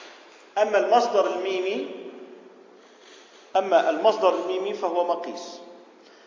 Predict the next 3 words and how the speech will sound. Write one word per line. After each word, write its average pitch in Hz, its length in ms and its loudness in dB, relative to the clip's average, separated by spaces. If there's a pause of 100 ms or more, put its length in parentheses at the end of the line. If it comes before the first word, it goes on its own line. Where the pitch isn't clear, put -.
(960)
اسم 196 220 -4
المصدر 202 540 4
كقولنا: 175 680 2